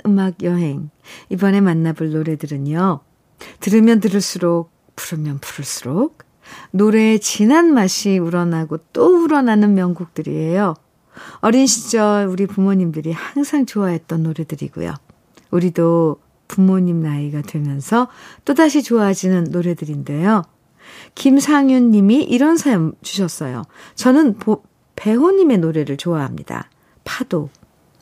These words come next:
안녕, 마지막 입새 등 배호님 노래면 노래방에서 밤을 새워도 행복합니다." 라고 하시면서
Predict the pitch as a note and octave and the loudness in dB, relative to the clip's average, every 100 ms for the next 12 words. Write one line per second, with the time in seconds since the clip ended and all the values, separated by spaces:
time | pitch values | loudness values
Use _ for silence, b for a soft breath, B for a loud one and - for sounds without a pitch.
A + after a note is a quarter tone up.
0 | - D3+ C#3+ C#3+ D3+ A#3 D#4 b b b | -4 0 2 2 2 0 -2 b b b
1 | - G3+ A3+ A#3+ A3 G3 - - F#3 D3+ | -2 0 2 2 2 -4 -6 -4 -2 0
2 | G3 F#3+ - b b b - B3+ C4 C4 | 2 0 -2 b b b 2 4 6 6
3 | A#3+ G3 F#3 G3 C#4+ C#4+ F3+ G3 G#3 F3 | 4 4 2 2 0 -2 -2 0 2 0
4 | D#3+ D3+ F3+ D#3+ - - F#3 C4+ C#4 D4+ | -4 -6 -6 -8 -8 0 2 2 2 0
5 | A#3 G#3+ B3 - A#3+ B3 B3+ - G#3 F#3+ | 2 2 2 2 -4 -4 -4 -2 0 2
6 | A#3 B3+ G3+ D#3 E3+ F3 F#3 - E3 D#3+ | 2 2 2 -2 -4 -4 -6 -4 -6 -4
7 | A3 A3+ | -2 -4